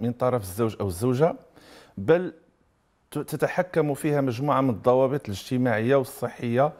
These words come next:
وحتى، آه، الدينية، خصوصًا من طرف عائلة الزوجة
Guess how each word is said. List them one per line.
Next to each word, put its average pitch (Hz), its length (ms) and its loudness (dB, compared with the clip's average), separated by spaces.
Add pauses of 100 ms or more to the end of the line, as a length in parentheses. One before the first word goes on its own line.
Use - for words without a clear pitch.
(320)
وحتى، 123 500 2 (220)
آه، 107 240 -2
الدينية، 110 600 0 (280)
خصوصًا 151 520 0
من 131 200 0
طرف 135 340 0
عائلة 117 300 2
الزوجة 98 540 0